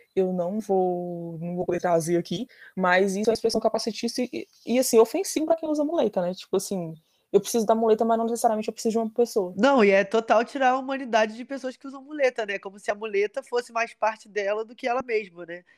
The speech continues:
Speaker 2: E a muleta é só um, um equipamento pra você melhorar e conseguir acessar uma sociedade inacessível. E eu acho muito interessante a gente tá discutindo palavrão aqui,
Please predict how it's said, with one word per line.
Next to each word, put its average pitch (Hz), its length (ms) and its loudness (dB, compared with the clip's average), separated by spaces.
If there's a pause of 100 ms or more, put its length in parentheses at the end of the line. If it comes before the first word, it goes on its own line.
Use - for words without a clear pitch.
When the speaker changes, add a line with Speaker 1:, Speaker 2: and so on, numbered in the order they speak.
(100)
Speaker 2:
E 196 80 -4
a 196 240 6
muleta 208 380 -4
é 220 60 -6
só 233 420 -4
um, 277 180 -20 (400)
um 240 140 -4
equipamento 233 960 -4 (240)
pra 247 140 -4
você 247 540 -2 (240)
melhorar 247 800 0 (540)
e 220 240 -14
conseguir 233 320 -6
acessar 240 500 -2
uma 262 140 -4
sociedade 269 460 -4
inacessível. 254 640 -8 (320)
E 247 240 0
eu 240 100 6
acho 240 160 2
muito 269 160 -6
interessante 247 480 -4
a 214 60 -4
gente 208 100 -8
tá 208 100 -4
discutindo 190 400 -12
palavrão 180 460 0
aqui, 220 340 -10